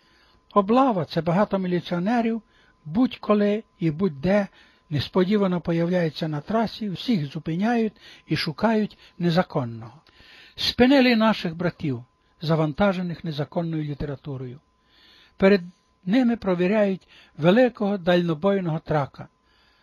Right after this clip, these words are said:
а вони смиряються з обставинами, в які попали.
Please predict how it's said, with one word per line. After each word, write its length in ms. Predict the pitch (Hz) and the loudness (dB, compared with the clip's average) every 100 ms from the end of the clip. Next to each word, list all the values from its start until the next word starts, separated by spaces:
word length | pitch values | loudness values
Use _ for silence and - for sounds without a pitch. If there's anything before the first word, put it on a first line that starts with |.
| _ _ _ _ _ | _ _ _ _ _
а 120 | 175 | 0
вони 420 | 190 240 247 214 - | 2 4 2 -2 -10
смиряються 800 | - - 170 190 196 170 160 - 147 | -12 -4 0 4 4 4 0 -4 -4
з 80 | |
обставинами, 800 | 143 - - 185 180 160 160 160 | -4 -6 -2 0 0 -2 -4 -6
в 120 | 156 156 | -6 -6
які 300 | 139 - 156 | -6 -6 -10
попали. 520 | - - 139 117 | -10 -12 -12 -12